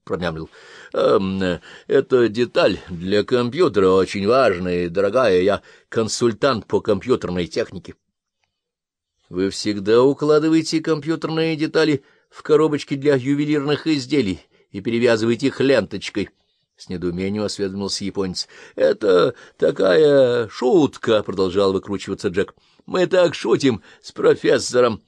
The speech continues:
Джек напряг память, пытаясь вспомнить фамилию японского ученого. "Накано". Таможенник кивнул с важным видом. "Я о ней слышал. Специалист по компьютерам, умная женщина, нобелевский лауреат".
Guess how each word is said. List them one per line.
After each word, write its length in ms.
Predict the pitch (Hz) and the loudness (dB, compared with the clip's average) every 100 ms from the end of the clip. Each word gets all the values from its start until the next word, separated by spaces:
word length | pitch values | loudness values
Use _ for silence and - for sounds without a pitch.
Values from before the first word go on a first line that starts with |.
| _ | _
Джек 500 | 92 85 104 92 - _ _ _ | -14 -2 -2 -2 -8 _ _ _
напряг 540 | 85 92 90 92 92 - | -8 -6 -2 -2 -4 -4
память, 380 | 95 95 95 | -2 -2 -4
пытаясь 320 | 98 92 95 87 | -8 -6 -6 -6
вспомнить 500 | - - 92 92 - | -10 -6 -6 -6 -6
фамилию 420 | 95 95 95 95 | -6 -6 -6 -6
японского 480 | 90 95 92 - 98 | -6 -8 -8 -10 -10
ученого. 360 | 95 98 87 - - | -6 -6 -6 -10 -10
"Накано". 840 | 135 151 143 - 147 135 123 110 - _ _ _ _ _ _ - | -4 -4 -4 0 0 0 0 -2 -4 _ _ _ _ _ _ -14
Таможенник 520 | 82 87 82 87 - | -10 -8 -8 -10 -12
кивнул 340 | 87 85 92 | -10 -8 -8
с 100 | - | -8
важным 300 | 92 85 87 | -8 -8 -8
видом. 240 | 85 82 - - - _ | -10 -10 -14 -20 -20 _
"Я 420 | 73 95 147 185 | -4 0 2 2
о 60 | 196 | 2
ней 220 | 196 175 | 0 -2
слышал. 600 | - 123 117 - 95 82 _ _ _ _ _ _ | -2 -2 -2 0 -2 -4 _ _ _ _ _ _
Специалист 600 | - 143 - - 127 - | -16 -14 -4 0 0 0
по 100 | 131 | 0
компьютерам, 640 | 139 95 113 113 113 110 - | 0 0 2 2 2 0 0
умная 640 | 117 131 147 160 139 123 | 2 2 0 0 0 2
женщина, 480 | 113 107 - 92 - - - | 0 -2 -4 -6 -8 -16 -20
нобелевский 640 | 80 90 107 143 135 - | -8 -4 -2 -2 -4 0
лауреат". 560 | - 120 98 95 - - | 4 4 4 0 -4 -12